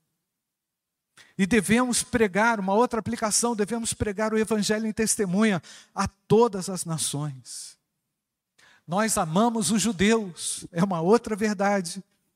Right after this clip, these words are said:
e queremos sempre mostrar a eles a nossa disposição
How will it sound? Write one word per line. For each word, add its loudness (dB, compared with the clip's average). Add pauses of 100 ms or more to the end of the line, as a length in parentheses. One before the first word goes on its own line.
(220)
e -4
queremos -2
sempre 0
mostrar -2
a 0
eles -4 (340)
a -6
nossa -2
disposição -2